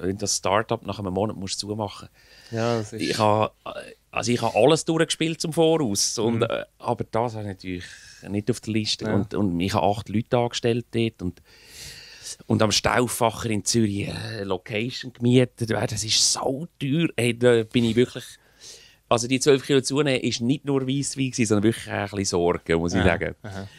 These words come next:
Speaker 1: Ähm, aber auch dort, also ich habe dann gesagt, hey, jetzt, und das probiere ich mit allen Sachen, jetzt müssen wir das nehmen. Es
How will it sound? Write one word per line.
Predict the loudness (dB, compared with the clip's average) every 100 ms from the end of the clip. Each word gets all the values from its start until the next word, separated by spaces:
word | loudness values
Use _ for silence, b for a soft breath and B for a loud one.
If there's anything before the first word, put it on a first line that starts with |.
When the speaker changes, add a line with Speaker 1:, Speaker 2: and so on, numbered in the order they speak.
| -4
Speaker 1:
Ähm, | 2 4 4 0 -4 _ _
aber | 2 2 0
auch |
dort, | 2 2 2 _ -8
also | -8 -8
ich | -6
habe | -6
dann | -6 -10
gesagt, | -6 -6 -4
hey, | -6 -6
jetzt, | -10 -8 -8 -8 -12 -20 _ _
und | -8
das | -6
probiere | -2 -2 0
ich |
mit | 2
allen | 2 2
Sachen, | -4 -8
jetzt | -8 -6
müssen | -2 -2
wir | -2
das | -6 -2
nehmen. | -2 -2 -6 b b b b
Es | -2 -2